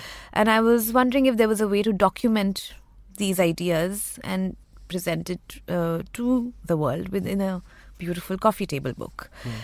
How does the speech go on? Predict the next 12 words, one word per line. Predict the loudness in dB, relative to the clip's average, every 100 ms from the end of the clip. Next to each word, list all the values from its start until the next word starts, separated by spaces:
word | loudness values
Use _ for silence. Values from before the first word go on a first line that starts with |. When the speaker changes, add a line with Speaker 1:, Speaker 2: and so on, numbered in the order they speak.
| -14 -18 -20 -6
Speaker 1:
So | 4 8
I | 10 8 6
actually | 2 0 2 8
asked, | 8 8 2 -6 2
that | 2 4
is | 4
when | 4
I | 4
asked | 2 2 0
people | -4 0 2 2
on | 2
Facebook | 0 -2 -2 0 -2